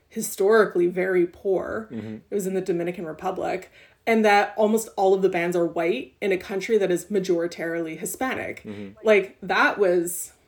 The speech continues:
Speaker 1: more of the cognitive dissonance for me than anything. It was kind of like a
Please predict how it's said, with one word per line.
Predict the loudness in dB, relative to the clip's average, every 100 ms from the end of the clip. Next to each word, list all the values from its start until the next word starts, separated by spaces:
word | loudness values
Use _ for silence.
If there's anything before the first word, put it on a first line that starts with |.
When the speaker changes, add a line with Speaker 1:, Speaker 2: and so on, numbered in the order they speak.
| _
Speaker 1:
more | -4 2 4 4
of | 0
the | -4
cognitive | -6 -6 -6 -6 -8
dissonance | -8 -10 -12 -14 -14 -14 -16 _
for | -6
me | -4 -4 -6
than | -10 -8
anything. | -4 -4 -6 -10
It | -6 -4
was | -4
kind | -6 -6
of | -4
like | -4 -4
a | -4 -6 -6 -10